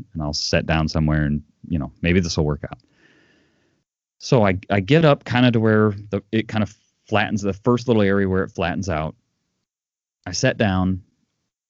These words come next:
and <clears throat> I make a few calls, nothing.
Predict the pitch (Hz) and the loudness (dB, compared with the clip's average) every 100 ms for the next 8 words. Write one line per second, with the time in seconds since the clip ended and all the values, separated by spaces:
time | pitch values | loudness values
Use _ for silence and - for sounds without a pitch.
0 | - 98 95 90 87 87 85 - _ _ | -6 -2 0 0 0 -2 -2 -6 _ _
1 | - 143 - 147 123 98 80 _ _ _ | -6 -6 0 0 0 -2 -12 _ _ _
2 | _ _ _ _ _ _ _ _ _ _ | _ _ _ _ _ _ _ _ _ _
3 | - 95 113 139 139 143 135 117 101 101 | -8 0 2 2 0 0 0 2 4 4
4 | 101 101 101 101 104 - 92 87 85 92 | 2 0 -6 -14 -16 -8 -2 -2 -2 -4
5 | 85 82 | -4 -6